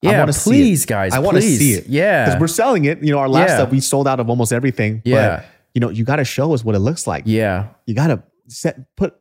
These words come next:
Speaker 1: put a photo on there.
Speaker 2: Yeah.
Speaker 1: Tag me.
Speaker 2: Yeah. I mean, we, we, we wanna see you guys not only just tell us that you're happy with it.
Speaker 1: Show us.
Speaker 2: Show us. We really wanna see, 'cause it gets us excited. It gets us happy.
Speaker 1: It's me
Speaker 2: Um,
Speaker 1: hard.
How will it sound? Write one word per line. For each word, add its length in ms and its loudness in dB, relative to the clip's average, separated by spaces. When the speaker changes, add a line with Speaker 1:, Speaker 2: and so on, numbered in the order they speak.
Speaker 1:
put 120 0
a 40 2
photo 400 -2
on 140 -4
there. 80 -2
Speaker 2:
Yeah. 180 2
Speaker 1:
Tag 220 0
me. 240 -10
Speaker 2:
Yeah. 400 0
I 40 0
mean, 240 2
we, 220 2
we, 200 0
we 360 0
wanna 320 2
see 200 -2
you 200 2
guys 380 0
not 320 0
only 520 2
just 240 -2
tell 320 0
us 120 -2
that 140 -2
you're 120 0
happy 340 -2
with 240 2
it. 260 0
Speaker 1:
Show 100 2
us. 60 0
Speaker 2:
Show 240 2
us. 380 -2
We 120 2
really 360 2
wanna 340 0
see, 320 0
'cause 300 -2
it 180 0
gets 260 -2
us 180 -2
excited. 480 0
It 140 -2
gets 260 -2
us 180 0
happy. 520 -2
Speaker 1:
It's 120 -4
me 60 -2
Speaker 2:
Um, 80 0
Speaker 1:
hard. 380 0